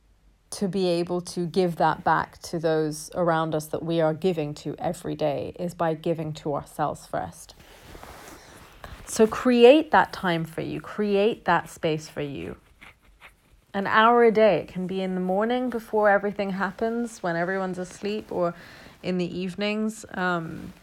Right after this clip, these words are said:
but make that time for yourself. Another thing that I really like to do for the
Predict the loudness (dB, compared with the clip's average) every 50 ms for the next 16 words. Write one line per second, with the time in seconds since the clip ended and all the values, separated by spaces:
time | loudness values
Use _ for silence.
0 | _ _ _ -6 -4 -2 -2 -2 0 0 0 0 -2 -4 -6 -14 -16 -10 -8 -8
1 | -8 -8 -10 -10 -6 -4 -4 -2 -2 -4 -6 -8 -8 -8 -8 -6 -6 -6 -6 -8
2 | -8 -6 -4 -4 -4 -4 -6 -14 -20 -20 -20 -20 -20 _ _ _ _ _ _ _
3 | _ _ _ _ -20 -20 -20 -20 -20 -20 -20 -20 -20 -20 -20 _ -20 _ -20 -20
4 | -20 -20 -20 -20 -20 -18 -18 -18 -20 -20 -16 -10 -4 2 4 6 6 6 6 6
5 | 4 2 2 2 2 4 4 4 4 2 2 0 2 2 2 2 2 0 -4 -6
6 | -6 -4 -2 -2 -2 -2 -2 -4 -4 -4 0 2 2 2 2 2 -2 -4